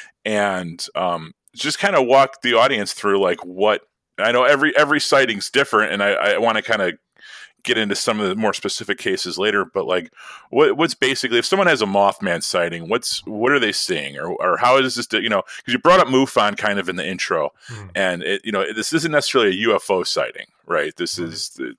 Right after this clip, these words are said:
Speaker 1: it's not a craft. I mean, it, it's, it's, seems to be a sentient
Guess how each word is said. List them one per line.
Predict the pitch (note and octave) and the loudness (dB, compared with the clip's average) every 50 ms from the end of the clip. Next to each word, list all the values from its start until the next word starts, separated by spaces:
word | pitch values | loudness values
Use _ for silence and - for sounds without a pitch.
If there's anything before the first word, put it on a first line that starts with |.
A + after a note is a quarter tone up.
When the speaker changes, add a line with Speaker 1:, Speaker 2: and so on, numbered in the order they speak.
| _ _ _ _ - - _ _ | _ _ _ _ -20 -20 _ _
Speaker 1:
it's | - F#2+ - - | -8 -8 -4 -2
not | A#2 A2+ A#2+ | 0 0 0
a | A2 | 0
craft. | - - - G#2 G2 F2+ F2 E2+ - - A2+ | -2 -2 0 2 2 4 4 2 0 -2 -4
I | G2+ | -4
mean, | G2 F#2 F2 E2+ D2+ | -2 -4 -6 -6 -6
it, | C2 E2 E2+ B1+ B1 D2 - - A#2+ - F#2 - - _ _ _ - - - - _ - | -6 -6 -6 -6 -6 -10 -12 -12 -14 -14 -14 -16 -16 _ _ _ -20 -20 -20 -20 _ -2
it's, | G2 G2+ - - - - - - | -2 0 0 -2 -6 -6 -4 -2
it's, | G2 F#2+ E2 - - - - - - - _ _ _ _ _ _ _ _ - | -2 -2 -2 -4 -6 -6 -6 -8 -8 -12 _ _ _ _ _ _ _ _ -10
seems | - - - C3+ C3+ C#3 C#3+ C3 | -8 -4 -2 0 0 0 0 0
to | - C3 A#2+ | -2 -2 -2
be | F2 A#2+ A2+ G#2+ G#2+ G#2+ G2 - | -2 -2 0 0 0 0 0 0
a | - G2 G2 F#2+ F#2+ F#2 F#2 F2 E2 - - | 0 0 2 2 2 2 0 0 -2 -4 -6
sentient | - - - G#2+ G#2 G2+ - A2 G#2 G2+ G2 - | -6 -4 -2 -2 -2 -2 -4 -4 -4 -4 -4 -6